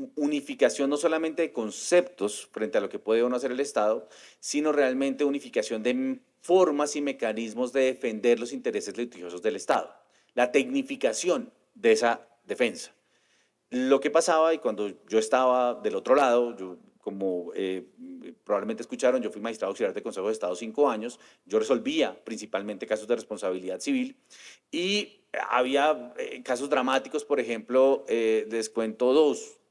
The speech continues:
muy brevemente. Uno en el que la defensa de la policía, pues, del, del, de la autoridad encargada de las cárceles, argumentaba que no podía producirse el daño moral por la pérdida, eh, por la, por la muerte de un preso en un motín en la cárcel,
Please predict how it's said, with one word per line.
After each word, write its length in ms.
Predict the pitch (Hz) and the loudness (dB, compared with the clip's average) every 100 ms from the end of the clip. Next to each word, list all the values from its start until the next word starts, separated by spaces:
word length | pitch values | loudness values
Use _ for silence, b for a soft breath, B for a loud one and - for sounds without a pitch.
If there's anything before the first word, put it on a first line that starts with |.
| - | -14
muy 360 | 113 120 123 | -6 -2 -2
brevemente. 720 | 113 127 127 131 135 117 95 - B B B | 2 4 4 4 0 -2 -10 -12 B B B
Uno 220 | 139 147 156 | -2 0 2
en 100 | 175 | 0
el 80 | |
que 100 | 170 | 0
la 160 | 143 123 | 0 2
defensa 920 | 110 110 160 165 143 - 120 123 - _ | 0 -2 -2 -2 -4 -2 -2 -4 -10 _
de 260 | 104 110 117 | -8 0 2
la 160 | 107 | 2
policía, 800 | - 110 107 - 117 127 135 139 | 2 0 -2 -8 -2 2 4 2
pues, 120 | 143 113 | 0 0
del, 200 | 104 - | -2 -2
del, 300 | 104 95 - | -6 -6 -8
de 80 | |
la 80 | 98 | -6
autoridad 320 | 92 113 110 | -2 -2 0
encargada 340 | 110 131 131 143 | 0 0 2 0
de 60 | |
las 160 | 151 160 | 0 2
cárceles, 540 | 143 - 135 165 - _ b b b - | 2 2 -2 -4 -10 _ b b b -2
argumentaba 1040 | 127 131 143 170 175 175 139 117 135 - _ _ _ | 0 0 0 -2 0 2 4 0 -4 -16 _ _ _
que 460 | - 139 156 165 - | 2 6 6 4 -2
no 380 | 123 123 123 - | -2 0 0 0
podía 420 | 131 143 143 139 | 2 4 6 4
producirse 420 | 143 139 117 104 120 | 4 2 2 -4 -2
el 60 | |
daño 140 | 127 131 | -2 0
moral 280 | 123 101 | 0 0
por 100 | - | 0
la 100 | 120 | -2
pérdida, 540 | 120 101 107 117 117 - - - | 0 -2 0 2 0 -2 -8 0
eh, 140 | 110 | 2
por 160 | 110 101 | 2 0
la, 180 | 98 | 0
por 100 | - | -2
la 100 | 107 | -2
muerte 320 | 101 147 123 131 | 2 2 2 0
de 80 | |
un 120 | 127 120 | 0 0
preso 240 | 127 123 | 0 0
en 80 | 120 | -4
un 300 | 113 113 113 | -4 -6 -4
motín 540 | 120 127 120 120 117 117 | -2 0 0 2 0 -4
en 140 | 113 | -4
la 100 | 131 | 0
cárcel, 380 | 151 - 147 | 2 2 -2